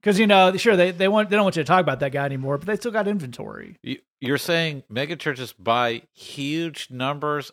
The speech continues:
Speaker 2: of their own pastors' <laughs> books
Speaker 1: Yes.
Speaker 2: so that they can appear at the top of bestseller lists?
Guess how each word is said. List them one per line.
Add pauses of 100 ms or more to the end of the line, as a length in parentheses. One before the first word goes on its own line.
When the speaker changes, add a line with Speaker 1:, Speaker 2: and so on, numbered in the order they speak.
Speaker 2:
of
their
own
pastors'
<laughs>
books
Speaker 1:
Yes.
Speaker 2:
so (420)
that
they
can
appear
at
the
top
of
bestseller
lists?